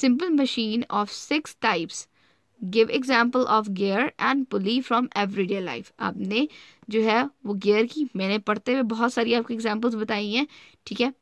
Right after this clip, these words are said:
पुली की, फिक्स पुली की, मूवेबल पुली की, अ,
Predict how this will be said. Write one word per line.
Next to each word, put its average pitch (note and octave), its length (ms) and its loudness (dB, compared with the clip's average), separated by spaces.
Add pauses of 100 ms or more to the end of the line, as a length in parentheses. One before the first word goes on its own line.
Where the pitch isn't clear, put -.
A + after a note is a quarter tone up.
(140)
पुली A3+ 280 0
की, D4+ 360 -2 (800)
फिक्स B3 240 0
पुली C#4+ 300 2
की, C#4 260 0
मूवेबल A3 600 0
पुली C4 340 0
की, C4+ 300 0 (540)
अ, G#3 320 4